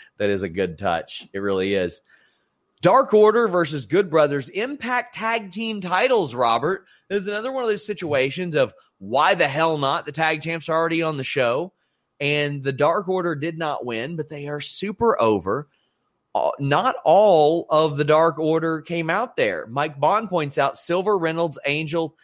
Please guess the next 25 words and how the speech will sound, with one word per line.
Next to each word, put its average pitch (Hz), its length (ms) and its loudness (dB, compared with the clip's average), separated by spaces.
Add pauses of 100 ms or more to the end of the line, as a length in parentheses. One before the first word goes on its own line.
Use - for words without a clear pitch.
(220)
and 110 120 -10
Vance 143 300 0
not 147 180 -2
going 139 220 -2
to 135 60 0
the 127 80 -2
ring 135 300 -2
with 123 200 -2
Uno 139 220 -2
and 117 100 -6
Grayson 123 380 0
was 104 100 -4
an 107 140 -6
awesome, 165 400 0
subtle 160 400 0
way 143 180 2
to 139 100 -4
continue 139 360 -6
that 120 160 2
story. 165 480 -2 (260)
The 101 80 -12
match 131 380 -2
was 123 100 -4
awesome, 143 400 2
too. 160 340 0